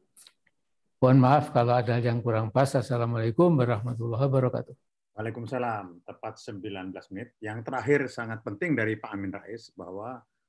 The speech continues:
Speaker 2: politik yang mengingatkan politik yang diselingkuhi korporasi sehingga pengaruhnya sangat berat, sangat, eh, besar dan politik, eh, apa namanya, pengaruh Cina. Sebenarnya Pak Amin ingin mengatakan bahwa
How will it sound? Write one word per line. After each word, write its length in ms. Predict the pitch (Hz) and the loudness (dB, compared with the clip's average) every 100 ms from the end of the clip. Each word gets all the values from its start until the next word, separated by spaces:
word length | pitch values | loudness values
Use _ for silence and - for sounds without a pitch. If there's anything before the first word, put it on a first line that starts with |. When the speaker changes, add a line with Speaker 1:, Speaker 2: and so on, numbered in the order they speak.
| _ _ | _ _
Speaker 2:
politik 480 | 117 120 117 - - | -6 -4 -4 -4 -6
yang 480 | 123 110 104 101 101 98 _ _ _ - | -6 -6 -6 -8 -10 -16 _ _ _ -14
mengingatkan 640 | 107 110 107 - 127 120 | -10 -8 -8 -6 -8 -6
politik 400 | 123 117 117 156 | -6 -4 -4 -4
yang 240 | 127 110 107 | -4 -2 0
diselingkuhi 800 | 113 - 143 127 120 160 151 - | -2 0 0 0 0 4 6 4
korporasi 560 | 113 104 113 101 101 | -2 -4 -6 -6 -8
sehingga 240 | 101 107 110 | -8 -8 -8
pengaruhnya 640 | 107 101 98 110 127 135 _ _ _ _ | -8 -8 -8 -8 -10 -12 _ _ _ _
sangat 400 | - 101 101 98 | -6 -2 -2 -2
berat, 320 | 87 95 117 - | -6 -6 -6 -8
sangat, 400 | - 101 98 - _ - | -8 -6 -6 -8 _ -12
eh, 120 | 87 | -10
besar 440 | 87 92 107 - - _ _ _ _ _ _ | -8 -6 -6 -6 -12 _ _ _ _ _ _
dan 340 | 101 143 160 - | 0 4 4 4
politik, 640 | 127 127 127 - 156 - | 2 2 0 -2 -4 -6
eh, 480 | - 120 120 117 113 | -6 -2 0 0 -2
apa 240 | 110 - | -4 -4
namanya, 380 | 127 117 127 135 | -2 0 0 0
pengaruh 340 | 107 107 107 | 0 0 0
Cina. 400 | - 113 101 90 80 - | -2 -2 -2 -2 -6 -16
Sebenarnya 460 | - 104 110 123 147 | -14 -6 0 2 4
Pak 100 | 110 | 4
Amin 240 | 120 131 | 6 6
ingin 240 | 110 113 | 6 4
mengatakan 640 | 107 104 101 101 98 120 117 | 2 2 2 0 2 4 4
bahwa 380 | 90 101 127 | 4 0 -2